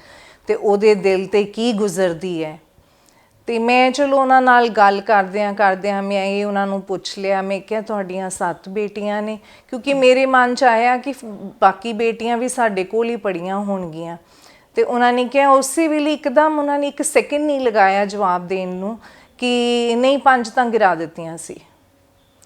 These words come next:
ਤੇ ਉਸ ਚੀਜ਼ ਨੇ ਮੈਨੂੰ ਇੰਨਾ ਕੁ ਹਲਾਉਣਾ ਦਿੱਤਾ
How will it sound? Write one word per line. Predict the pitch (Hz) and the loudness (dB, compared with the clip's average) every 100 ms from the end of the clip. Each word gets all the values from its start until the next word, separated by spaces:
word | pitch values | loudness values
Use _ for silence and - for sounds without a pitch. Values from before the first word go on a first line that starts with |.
| _ _ _ _ _ - | _ _ _ _ _ -4
ਤੇ | 277 285 294 - _ - | 0 2 0 -4 _ 0
ਉਸ | 277 294 320 320 | 6 6 6 2
ਚੀਜ਼ | 349 - 254 247 240 254 | -2 -2 -2 -2 -2 2
ਨੇ | 277 | 2
ਮੈਨੂੰ | 262 247 247 254 - | 4 2 2 0 2
ਇੰਨਾ | 220 226 226 240 | 0 2 4 4
ਕੁ | 240 | 2
ਹਲਾਉਣਾ | 226 214 254 240 220 190 214 247 | -6 -2 0 0 0 2 2 2
ਦਿੱਤਾ | 233 220 208 208 | 2 2 2 2